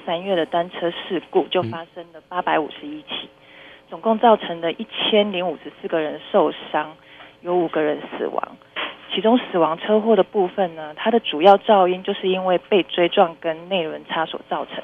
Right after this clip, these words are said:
Speaker 1: 的。提醒单车族在骑乘自行车的时候就要注意防御驾驶的观念。
Speaker 2: 先解释一下什么叫做防御驾驶。
Speaker 1: 其实有一些自行车的骑士他受伤了，
Speaker 2: 嗯。
Speaker 1: 因为遇到事故受伤了，他就会说明明自己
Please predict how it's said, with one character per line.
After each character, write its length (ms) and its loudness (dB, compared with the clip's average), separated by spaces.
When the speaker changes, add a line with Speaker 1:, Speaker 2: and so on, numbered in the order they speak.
Speaker 1:
的。 80 -10
提 160 -2
醒 160 0
单 200 6
车 200 6
族 300 0
在 160 4
骑 180 -2
乘 320 -4
自 120 4
行 220 -8
车 180 2
的 120 4
时 140 -8
候 120 2
就 120 0
要 200 8
注 260 2
意 240 2
防 220 -4
御 120 -2
驾 160 4
驶 200 -12
的 160 -12
观 180 -4
念。 140 -16
Speaker 2:
先 260 -2
解 260 -8
释 180 -4
一 40 -4
下 160 -6
什 180 -8
么 80 -10
叫 160 -6
做 160 -6
防 360 -8
御 200 -8
驾 220 -6
驶。 280 -8
Speaker 1:
其 100 -2
实 100 0
有 180 10
一 80 4
些 160 8
自 160 -4
行 220 -6
车 280 4
的 60 4
骑 300 -2
士 80 0
他 140 2
受 180 2
伤 220 -6
了， 220 -16
Speaker 2:
嗯。 120 -2
Speaker 1:
因 60 -8
为 140 0
遇 100 2
到 160 8
事 220 -4
故 160 -2
受 220 0
伤 200 -10
了， 100 -8
他 240 -6
就 120 0
会 80 2
说 280 0
明 160 -6
明 220 4
自 160 -6
己 260 -12